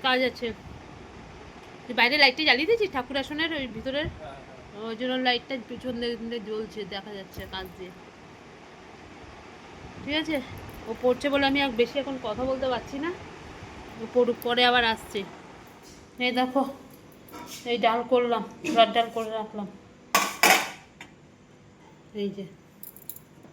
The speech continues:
পুরো গরম। এই যে ছোলার ডাল করে রাখলাম,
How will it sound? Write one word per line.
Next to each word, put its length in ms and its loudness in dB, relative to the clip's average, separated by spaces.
পুরো 180 -8
গরম। 320 2
এই 80 -6
যে 140 -4
ছোলার 280 -2
ডাল 120 0
করে 140 -4
রাখলাম, 320 -2